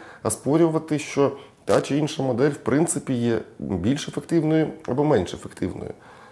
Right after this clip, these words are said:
Але дайте мені критерії. Немає. Е, так само з досудовим розслідуванням. От не можна, тому що, тому що є корупція. Ми з тобою проговорили вже. Вона є в будь-якій сфері, в будь-якій країні.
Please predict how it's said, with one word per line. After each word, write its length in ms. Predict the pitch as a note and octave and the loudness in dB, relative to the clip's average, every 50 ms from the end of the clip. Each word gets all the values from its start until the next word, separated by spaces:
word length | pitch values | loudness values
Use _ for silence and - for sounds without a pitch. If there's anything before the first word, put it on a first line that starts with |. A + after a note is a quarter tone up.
| - _ | -20 _
Але 200 | - F#2+ G2+ G#2 | -2 2 2 4
дайте 280 | F#2 F#2 F2+ F#2 F#2 G2+ | 4 4 2 2 2 2
мені 160 | A2 A#2+ C3 | 0 0 0
критерії. 420 | C3 D3 E3 - C3 F#2+ - - - - - _ _ _ _ _ - | 0 0 0 2 2 2 2 0 -6 -12 -18 _ _ _ _ _ -12
Немає. 440 | - F2 F2+ G2+ A2 G2+ - - - - - - - - - - - - - - - - - - _ _ _ _ _ _ - - | -8 -2 0 2 2 2 2 0 -4 -8 -14 -20 -20 -20 -20 -20 -20 -20 -20 -20 -20 -20 -20 -20 _ _ _ _ _ _ -10 -4
Е, 340 | - G2+ F#2+ F#2+ F#2 F2+ E2+ - | 0 0 2 2 2 2 0 -2
так 120 | - B2 | -2 -4
само 280 | - - F3 F#3 G3 F3+ | 2 2 4 4 4 2
з 20 | |
досудовим 340 | D3 C#3+ C#3 C#3 D3 D3+ C#3 B2+ | 2 0 0 0 2 2 2 0
розслідуванням. 640 | C3 - - D#2+ D2 - - - - - - - - - - - | -2 -2 -4 -6 -6 -6 -8 -8 -10 -12 -12 -14 -14 -16 -16 -8
От 200 | - A#2 - - | -6 -6 -4 0
не 80 | A2+ A#2 | 0 2
можна, 360 | A#2+ C#3+ F#3+ G#3+ F#3 E3 C#3 | 4 4 4 4 4 2 0
тому 360 | - - C#3+ C#3 B2+ G#2+ F2+ | 0 0 0 2 2 2 0
що, 220 | - - - - - - | -2 -6 -12 -14 -14 -8
тому 220 | - A2+ C3+ F3 | -4 0 0 0
що 200 | E3+ - - C3 | 0 -2 -2 -2
є 120 | A2 G#2 B2+ | 0 0 -2
корупція. 560 | B2 - A#2 G2 E2+ - - - - - - - - G#2 | -2 -4 -4 -4 -4 -6 -8 -12 -12 -10 -10 -10 -8 -4
Ми 180 | A#2 C#3 C3+ - - - | -2 -2 -2 -2 -4 -8
з 60 | - | -4
тобою 220 | - A#2 A#2 A2 | 0 0 0 2
проговорили 520 | - A#2 A2 A#2+ A2 A2+ G#2+ F2+ - C2+ B1+ | 2 0 0 2 2 2 2 0 -2 -4 -6
вже. 160 | - - - - - - - _ _ _ _ _ - _ _ - - - | -8 -8 -10 -12 -12 -14 -20 _ _ _ _ _ -20 _ _ -20 -20 -16
Вона 300 | - G2+ G2+ A2 A#2 A2 | -8 -4 0 0 2 2
є 160 | G#2+ G2 G#2 | 4 4 2
в 120 | G2 F2 F2+ | 2 0 -2
будь-якій 440 | F#2+ A2 B2+ A2 G#2 F#2+ - - - | -2 0 0 0 0 0 -4 -4 -8
сфері, 300 | - - F#2+ F#2+ E2+ E2 | -8 -4 -4 -2 -2 -2
в 60 | E2+ F#2 | -4 -6
будь-якій 500 | F2+ G2 B2 B2+ G#2 G#2 G2 - - - | -4 0 0 2 2 2 0 -2 -4 -10
країні. 460 | - - F#2 F#2 F#2 E2 - D2 | -6 -4 -2 -2 -2 -4 -6 -10